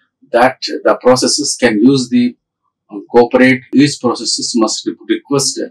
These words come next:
permission to enter its critical section. So as we discussed, um, this is your critical section and these are the processes and, uh, we'll,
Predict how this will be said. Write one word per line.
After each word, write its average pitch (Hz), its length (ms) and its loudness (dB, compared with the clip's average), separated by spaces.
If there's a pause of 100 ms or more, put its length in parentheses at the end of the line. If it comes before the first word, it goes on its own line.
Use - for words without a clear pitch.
(400)
permission 123 420 4
to 117 80 2
enter - 220 2
its 120 200 -2
critical - 260 -12
section. - 480 -14 (300)
So 123 260 4
as 127 240 6
we 127 100 2
discussed, 143 580 -2 (460)
um, 110 500 -2 (120)
this 123 220 -2
is 131 180 2
your 127 220 4
critical 127 320 -6
section - 380 -6 (460)
and 123 160 0
these 120 160 4
are 123 140 4
the 120 120 -4
processes 127 680 -4 (400)
and, 113 300 0
uh, 107 340 -2 (300)
we'll, 127 240 6